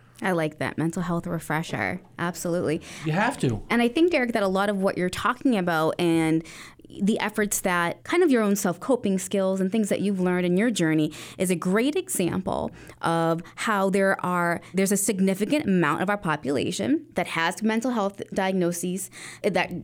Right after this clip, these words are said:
Speaker 1: range amongst themselves, but you can absolutely have and maintain a productive life in the community without the need necessarily of, you know, a D M H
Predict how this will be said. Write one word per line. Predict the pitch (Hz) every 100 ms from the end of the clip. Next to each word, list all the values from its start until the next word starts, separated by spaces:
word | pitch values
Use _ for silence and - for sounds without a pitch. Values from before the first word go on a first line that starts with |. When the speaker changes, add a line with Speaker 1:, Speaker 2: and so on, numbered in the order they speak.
| - -
Speaker 1:
range | 196 202 220
amongst | 226 208 220
themselves, | 254 247 190 165 180 185
but | 190 185
you | 190 196
can | 202 214 175
absolutely | 180 - 208 196 -
have | 202 - 330 127 120 226 - - -
and |
maintain | 208 202 - 254 220 208
a | -
productive | - 202 185 151 - - 175 170 180 - -
life | 202 185 165 208 - - -
in | 208 214
the | 226
community | 226 233 185 175 170 170 - - -
without | 220 - 320 -
the | 233
need | 190 170
necessarily | 160 165 170 - 151 139 151 156 170 - - -
of, | 175 170 165 165 156 - - -
you | - 196
know, | 170 139 -
a | 185
D | 165 170
M | 170
H | 165 160 -